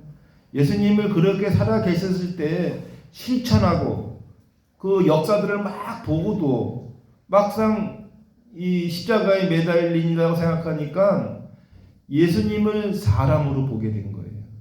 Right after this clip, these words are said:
어, 막 능력을 발휘할 때는 진짜 신의 아들인 것 같고 메시아인 것 같고 했는데 이 로마군에 이 매달리는 상황이 되니까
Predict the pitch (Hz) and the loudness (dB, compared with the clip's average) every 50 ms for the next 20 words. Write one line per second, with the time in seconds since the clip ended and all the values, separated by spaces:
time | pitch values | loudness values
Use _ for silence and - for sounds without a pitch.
0 | - - - _ _ _ _ _ _ _ _ _ _ _ _ _ _ _ _ _ | -20 -20 -20 _ _ _ _ _ _ _ _ _ _ _ _ _ _ _ _ _
1 | _ _ _ _ _ _ _ _ - - 151 160 180 196 190 165 160 165 190 202 | _ _ _ _ _ _ _ _ -6 -4 -2 2 2 4 4 6 6 4 6 4
2 | 214 208 208 208 202 196 196 190 - - 139 143 165 170 170 170 175 175 170 185 | 4 2 4 4 4 4 4 2 2 2 2 2 2 2 2 2 0 0 -2 -2
3 | 208 214 202 185 - - - - - - - - - - _ _ _ _ _ - | -2 -2 -2 -2 -2 -4 -6 -8 -12 -16 -18 -20 -20 -20 _ _ _ _ _ -8
4 | - 175 160 - 190 175 175 175 170 170 - - - 233 240 233 214 190 165 160 | -6 -2 0 2 2 2 2 0 -2 -4 -6 -6 -4 -2 0 2 4 4 4 4
5 | 165 165 156 151 151 160 165 151 143 127 127 131 127 160 127 127 127 175 185 - | 2 2 2 0 0 0 0 0 2 0 0 0 -2 -2 -2 0 0 -2 -2 -4
6 | - - - - - - - _ _ _ _ - 139 147 156 143 - 185 185 175 | -6 -10 -14 -18 -20 -20 -20 _ _ _ _ -2 2 2 4 4 4 4 4 4
7 | 170 - 180 190 170 143 135 135 131 - 156 165 175 180 165 147 143 170 202 208 | 2 2 2 2 2 2 2 2 2 2 2 2 2 2 0 -2 0 0 0 0
8 | 170 - - - - - - - - - _ _ _ _ _ _ _ _ _ - | 0 -2 -4 -6 -8 -12 -14 -18 -20 -20 _ _ _ _ _ _ _ _ _ -10
9 | 185 208 202 202 196 185 170 165 175 185 185 190 185 185 185 190 190 190 175 165 | -6 -2 0 2 2 4 4 4 4 4 4 4 2 2 0 0 0 0 0 -2
10 | 156 - 170 165 151 156 156 196 190 190 185 185 185 185 180 - 180 180 180 175 | -2 -4 -4 -2 0 4 6 6 6 6 4 2 2 2 2 2 2 2 2 0
11 | 170 175 175 175 143 131 127 - - - - 147 139 151 170 170 165 143 110 107 | 0 0 0 0 0 0 0 0 -2 -2 -2 0 0 0 0 0 0 -2 -2 -4
12 | - - - | -8 -10 -14